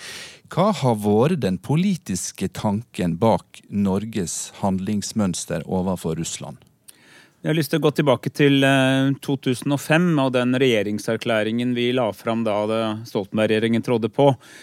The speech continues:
Speaker 2: Eh, da, eh, sa vi at nordområdene skal være Norges viktigste strategiske satsingsområde i årene som kommer. Og det gjentok vi i to tusen og ni, den neste regjeringserklæringen med de samme partiene.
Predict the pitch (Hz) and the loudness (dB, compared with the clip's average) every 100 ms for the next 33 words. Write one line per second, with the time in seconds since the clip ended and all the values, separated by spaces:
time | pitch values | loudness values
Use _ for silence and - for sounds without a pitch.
0 | - - 120 117 120 120 120 123 135 143 | -20 -2 2 2 0 0 4 6 6 2
1 | - 131 127 127 135 131 123 110 117 107 | 2 4 4 2 0 -2 -2 0 0 2
2 | 123 123 123 147 123 107 104 107 101 117 | 4 4 4 4 4 4 2 0 0 0
3 | 123 - 123 123 127 110 104 120 127 - | 0 0 0 2 2 2 0 -4 -6 -6
4 | - 101 - 113 113 113 107 98 101 - | -10 -10 -6 -4 -4 -2 -2 -2 -6 -6
5 | 117 110 - 101 - 98 101 110 107 95 | -4 -4 -4 -8 -6 -4 -2 0 0 -2
6 | 95 110 95 95 104 92 117 117 98 104 | -4 -8 -4 -4 -4 -4 -2 0 0 -4
7 | 98 107 98 101 92 104 107 135 120 117 | -4 -6 -6 -10 -10 -6 -2 -2 0 -2
8 | - - 92 92 92 95 95 95 98 98 | -4 -8 -6 -6 -8 -10 -8 -6 -6 -6
9 | 95 101 95 98 98 95 110 | -6 -6 -6 -8 -8 -8 -10